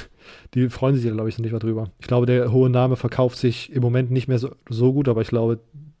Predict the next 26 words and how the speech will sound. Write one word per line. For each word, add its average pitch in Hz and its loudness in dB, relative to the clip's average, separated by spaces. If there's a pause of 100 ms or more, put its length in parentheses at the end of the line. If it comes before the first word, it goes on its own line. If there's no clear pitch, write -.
(580)
die 131 2
wollen 123 2
noch 123 -2
höher. 107 -4 (220)
Und 120 -4
ich - -6
glaube, 117 -2
die 117 -4
können 117 -6
auch 113 -8
noch 107 -10
höher, 110 -6
wenn 107 -6
man 113 -4
so 113 -4
schaut, 113 -4
was 113 -4
für 120 -8
Teams 120 -6
dann 117 -8
noch 113 -8
über 113 -4
ihn 113 -8
sind. 120 -8 (1900)
Florida - -20
State. - -16